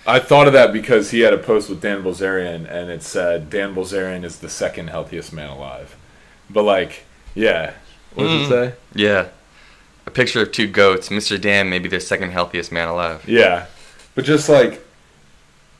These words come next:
Speaker 1: that's, that's a total side topic, but I was like, "Dude, there's kids on the internet doing this." Like, basically just, like,
Speaker 2: Oh, no, is he drinking bong water?
Speaker 1: Yeah,
Speaker 2: No, no,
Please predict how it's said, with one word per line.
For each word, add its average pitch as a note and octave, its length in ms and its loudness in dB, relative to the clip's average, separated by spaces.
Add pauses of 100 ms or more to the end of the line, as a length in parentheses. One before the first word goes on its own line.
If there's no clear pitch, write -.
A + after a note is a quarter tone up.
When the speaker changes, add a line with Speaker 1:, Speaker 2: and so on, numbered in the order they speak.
(300)
Speaker 1:
that's, C3+ 240 2
that's C3+ 240 2
a A#2+ 40 0
total A2+ 340 4
side G#2 500 0
topic, C3 360 0
but G#2 100 0
I G2 40 4
was G2+ 180 0
like, G2 140 -6
"Dude, G#2+ 160 -6
there's A2+ 180 -4
kids C3+ 260 -4
on B2+ 100 -6
the E2+ 80 -8
internet F#2 340 -8
doing E2 240 -10
this." G#2 400 -14
Like, F2+ 200 -10
basically F#2+ 520 -8
just, F#2 300 -10
like, E2 420 -6
Speaker 2:
Oh, G2+ 200 4
no, F#2+ 260 0
is G2 100 0
he B2 120 -4
drinking A#2+ 360 0
bong G2+ 240 2
water? B2 420 4 (300)
Speaker 1:
Yeah, C3 260 6
Speaker 2:
No, C3 120 6
no, C3 60 6